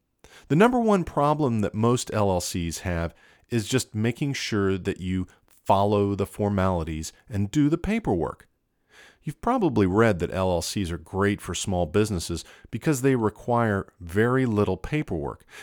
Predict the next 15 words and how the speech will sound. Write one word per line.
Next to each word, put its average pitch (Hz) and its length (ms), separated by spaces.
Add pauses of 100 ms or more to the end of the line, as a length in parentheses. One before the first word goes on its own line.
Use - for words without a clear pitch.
(140)
And 143 120
while 220 200
that 202 160
may 156 120
be 127 200
a 87 60
technical - 760
truism, 90 720 (300)
the 104 100
lack 139 420
of - 200
paperwork 165 640
could 233 220
be 156 120
dangerous 104 800